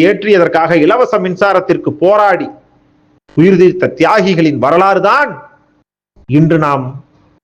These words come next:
சலுகையுடன் விவசாய பொருட்களை தயாரிக்க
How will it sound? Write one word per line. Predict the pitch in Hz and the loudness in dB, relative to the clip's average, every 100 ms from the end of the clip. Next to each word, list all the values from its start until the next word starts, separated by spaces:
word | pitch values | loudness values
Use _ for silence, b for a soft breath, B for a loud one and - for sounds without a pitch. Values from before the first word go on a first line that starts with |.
| _ - | _ -8
சலுகையுடன் | 156 180 202 190 180 170 190 190 - - | -2 2 2 4 4 2 0 -6 -18 -6
விவசாய | 131 175 - 190 185 170 | -2 0 0 0 0 0
பொருட்களை | 165 175 170 175 156 123 - - _ | 0 0 0 -2 0 -2 -4 -12 _
தயாரிக்க | 151 180 208 196 180 180 | 0 2 2 2 0 0